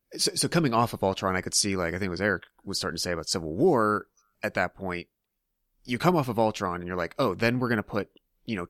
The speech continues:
twelve of these characters together in a movie together where they, they have to be fighting. Of course it's gonna be egregious and over the top." I mean, I, I could understand that expectation, but they handled it very, very well. That was one of the, the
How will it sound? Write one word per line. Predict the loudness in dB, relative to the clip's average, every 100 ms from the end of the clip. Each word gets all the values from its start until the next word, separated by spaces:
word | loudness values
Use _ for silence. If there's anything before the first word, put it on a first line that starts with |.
| _
twelve | -4 -2 0 2 2 0
of | -4
these | -4 -4 -4 -4
characters | -2 0 0 0 -6
together | -4 -2 0 0
in | -2 -2
a | 0
movie | 0 0 -2
together | -2 -2 -2 -4
where | -4 -2
they, | -4 -6 -6
they | -4
have | -4 -8
to | -10
be | -12
fighting. | -2 2 2 0 -4
Of | -8 -8
course | 0 0 0
it's | -4
gonna | -6 -6
be | -6 -6 -8 -20 -20 -20 -10
egregious | -6 -2 -2 -2 -4
and | -2
over | -2 -4
the | -6
top." | -2 0 0 -2
I |
mean, | -2 2
I, | 0 2
I | 2
could | 2
understand | 2 0 -2 -2
that | -2
expectation, | -4 -4 -4 -4 -4 -4 -6 -8 -18 -20 -20 _ _ _ _ -6
but | 0 2
they | 4 2 0
handled | 0 2 4 2
it | 0
very, | -6 -2 2 4 4
very | 2 0 0
well. | -2 0 0 -2 -4
That | -2 -2
was | -2
one | -2
of | -2
the, | -2 -2 -2
the | -2 -2